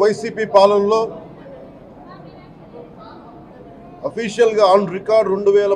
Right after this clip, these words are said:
పంతొమ్మిది రెండు వందల పంతొమ్మిది గుడుల్ని అపవిత్రం చేశారు. విగ్రహాలని విధ్వంసం కావచ్చు, రథాలు తగలబెట్టడం కావచ్చు, అలాగే మూడు వందల పైచిలకు విగ్రహ, మన దేవాలయాలను అపవిత్రం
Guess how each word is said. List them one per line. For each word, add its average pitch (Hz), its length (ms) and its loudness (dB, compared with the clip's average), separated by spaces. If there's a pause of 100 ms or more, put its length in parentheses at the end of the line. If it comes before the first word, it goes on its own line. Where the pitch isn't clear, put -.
పంతొమ్మిది 190 360 -4 (240)
రెండు 196 200 0
వందల 196 220 -2 (100)
పంతొమ్మిది 185 400 -6
గుడుల్ని 214 380 2 (600)
అపవిత్రం 202 480 0
చేశారు. 185 360 -2
విగ్రహాలని 190 540 0 (800)
విధ్వంసం 202 460 0 (100)
కావచ్చు, 190 360 2 (1700)
రథాలు 202 400 2
తగలబెట్టడం 190 520 0 (120)
కావచ్చు, 185 340 -2 (2250)
అలాగే 208 200 4 (100)
మూడు 202 140 2
వందల 196 180 0 (120)
పైచిలకు 208 500 -2 (800)
విగ్రహ, 208 260 0 (200)
మన 165 100 -4 (400)
దేవాలయాలను 202 560 2
అపవిత్రం 185 360 -4